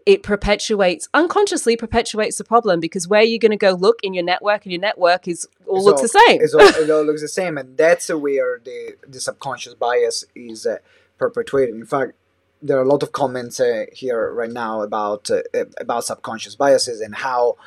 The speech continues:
Speaker 2: they, they, they work. And in, in, and it's difficult, yes,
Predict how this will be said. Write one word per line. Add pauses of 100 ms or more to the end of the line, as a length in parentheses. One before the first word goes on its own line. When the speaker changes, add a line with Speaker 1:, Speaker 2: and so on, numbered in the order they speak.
(300)
Speaker 2:
they,
they,
they
work. (140)
And
in, (120)
in, (140)
and
it's
difficult,
yes,